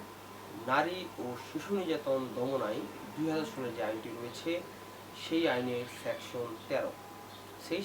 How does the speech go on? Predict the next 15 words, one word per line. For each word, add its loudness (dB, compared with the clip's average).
সেকশন -2
তেরোতে 2
কি -4
বলা 2
হয়েছে? -8
সেকশন -2
তেরোতে 0
বলা 0
হয়েছে -2
যে -2
ধর্ষণের 0
ফলে -2
যদি -8
কোনো -2
শিশুর -2